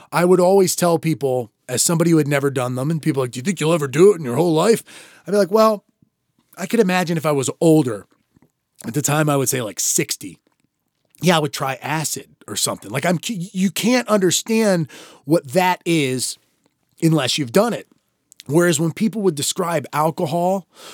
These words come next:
when they would describe, uh, even something like cocaine, I'm like, "I think I get that experience without experiencing it." That's how I kinda saw it. I didn't wanna run the risk, and I wasn't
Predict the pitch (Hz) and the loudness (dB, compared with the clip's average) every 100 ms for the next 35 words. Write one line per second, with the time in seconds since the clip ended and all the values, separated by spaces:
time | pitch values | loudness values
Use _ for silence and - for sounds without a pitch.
0 | - - 143 160 156 139 127 - 170 151 | -20 -4 0 2 2 0 -4 -2 0 2
1 | 143 139 123 120 120 120 147 156 - 147 | 2 0 -4 -4 -4 -6 -4 -2 -2 -4
2 | 147 135 117 - 156 - 190 180 160 - | -4 -4 -4 -2 -2 0 -2 -2 -4 -6
3 | 147 202 180 - 240 214 185 101 156 208 | -4 -4 -4 -4 -4 -2 -2 0 2 2
4 | 151 151 143 - - - 185 185 147 117 | 0 -6 -6 -8 -8 -2 0 0 -2 -4
5 | 151 147 - 131 135 143 - - 254 285 | -4 -4 -4 -2 -4 -6 -8 -4 -2 0
6 | 175 - 107 85 _ _ 156 170 190 185 | -2 -2 -8 -12 _ _ -4 0 0 0
7 | - 185 139 - 226 139 - - - - | -2 -4 -2 0 0 0 -4 -20 -20 -20
8 | - 175 131 196 190 208 185 175 156 156 | -4 -2 0 2 2 2 0 2 2 0
9 | 139 143 226 233 - - - - - 175 | 0 0 2 0 -4 -12 -20 -18 -4 -2
10 | 175 165 147 190 170 196 | 2 0 2 2 2 -2